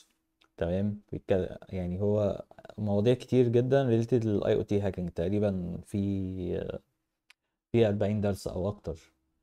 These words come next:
تمام. سعر الكورس تقريبًا تلات آلاف دولار على موقع اتيفاي.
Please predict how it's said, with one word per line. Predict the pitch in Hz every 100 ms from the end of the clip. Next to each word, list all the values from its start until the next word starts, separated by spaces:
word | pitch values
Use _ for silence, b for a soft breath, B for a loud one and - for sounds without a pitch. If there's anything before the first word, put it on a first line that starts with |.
| _ _ _ _
تمام. | - 85 98 101 98 95
سعر | 92 120
الكورس | 127 120 120 -
تقريبًا | 98 104
تلات | 101 101 98
آلاف | 95 98
دولار | 90 85 78
على | 78
موقع | 85 - -
اتيفاي. | - - - 87